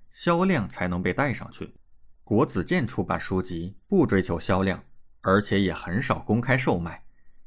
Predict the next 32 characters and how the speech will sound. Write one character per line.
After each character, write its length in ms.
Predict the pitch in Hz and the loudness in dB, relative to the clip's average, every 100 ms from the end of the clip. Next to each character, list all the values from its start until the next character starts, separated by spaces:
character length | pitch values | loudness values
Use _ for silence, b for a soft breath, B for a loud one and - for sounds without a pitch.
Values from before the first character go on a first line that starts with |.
| - | 0
一 200 | 117 110 | 4 4
些 240 | - 120 | 4 2
可 220 | - 101 | 2 0
以 160 | 123 101 | 2 0
传 260 | - 90 | 0 -2
行、 380 | 127 - 82 101 - - | -2 -4 -6 -8 -12 -4
但 160 | 87 82 | -2 -2
非 180 | 92 | -2
官 280 | 90 117 139 | 0 0 0
方 180 | 127 101 | 0 0
书 180 | - 101 | 0 -2
籍 140 | - | -2
的 100 | 85 | -6
书， 320 | - 98 104 b b b b - | -4 -4 -4 b b b b 0
国 200 | 120 143 | 4 4
子 160 | 101 | 2
监 360 | 85 135 92 - | 0 2 0 0
都 220 | - 101 | 2 2
会 180 | 110 92 | 2 -2
交 180 | 82 104 | 2 2
给 160 | 92 85 | 2 -6
民 280 | 82 85 | -6 -6
间 180 | 104 123 | -2 -2
私 260 | 120 - 160 | -2 -4 -4
房 240 | - - | -4 -8
来 140 | - - | -10 -10
做。 320 | - - - - - - - - - - - | -8 -8 -12 -20 -20 -20 -20 -20 -20 -16 0
李 200 | 101 147 | 4 4
准 220 | 98 80 | 2 0
要 160 | 87 | 0
卖 180 | 87 80 | 0 -2
书， 380 | - 113 127 - | -2 -2 -2 -4